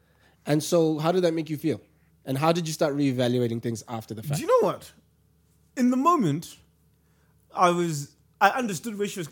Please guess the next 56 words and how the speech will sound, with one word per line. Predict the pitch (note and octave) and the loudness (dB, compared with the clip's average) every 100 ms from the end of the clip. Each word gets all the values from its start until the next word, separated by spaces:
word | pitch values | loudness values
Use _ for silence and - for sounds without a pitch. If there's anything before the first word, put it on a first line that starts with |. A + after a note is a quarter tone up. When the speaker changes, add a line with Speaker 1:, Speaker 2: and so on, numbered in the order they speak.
| - | -6
Speaker 2:
I, | F#3 | -2
no, | F3 F#3 | 2 2
I | C#3+ | 0
didn't | D3 E3 | -2 -4
understand. | A2 G2+ G#2 G#2+ | -4 -8 -10 -6
Let | D#3+ | -4
me | |
not | B2 A2+ | -4 -6
even | G#2 | -6
lie | A2 | -6
to | A#2 | -6
you. | A#2 | -2
I | |
was | D3 | 0
like, | C4+ | 0
"What | G#4 | 0
the | - | 4
hell? | F3+ F3 | 6 6
<laughs> | C#4 - - - - _ - _ - - | 2 -10 -12 -18 -18 _ -20 _ -20 -16
This | C#4+ | -10
doesn't | D4+ G4+ | -6 -4
even | F#4+ C#4 | -4 0
make | D4+ | 0
sense." | - C4+ D#3 A2 | 0 -4 -4 -10
Speaker 1:
Yeah. | B3 B3+ G#3 C#3 B2 - _ - | -2 0 2 0 -4 -16 _ -6
Speaker 2:
Like, | A3 | 0
I've | B3 | 2
been | C4+ | 2
at | D4 | 2
my | D4+ A3+ | 4 4
house | C#4+ F#3+ C3+ | 4 4 2
the | |
Speaker 1:
I | F3+ | 2
Speaker 2:
whole | B3 | 4
day. | |
Speaker 1:
appreciate | F#3 - F3+ | 4 4 4
you | |
Speaker 2:
How | D3+ G#4+ | 4 4
Speaker 1:
being | G#4 D4+ | 4 2
honest. | D3+ C#3 C3 - | 0 -4 -6 -6
Speaker 2:
Right, | B3 - | -6 -6
have | A3+ A3 A#3+ | -6 -4 -2
you | A4 | -2
ever | A#4 | -4
gotten | F4+ - D#4+ G3+ - | -4 -4 -6 -8 -10
in | B3+ | -6
trouble | D4+ C4 | -4 -4
for | G3+ G#3+ | -8 -10
being | F#3 G#3 B3+ | -6 -4 -4
in | C4 | -2
the | G#3+ | -2
crib? | - G3 B2 - _ - _ | 0 -2 -2 -16 _ -20 _
Speaker 1:
Yeah. | B2 - | -10 -6
Speaker 2:
Like, | A3+ | -2
I've | A#3 | -2
been, | F#3 | -2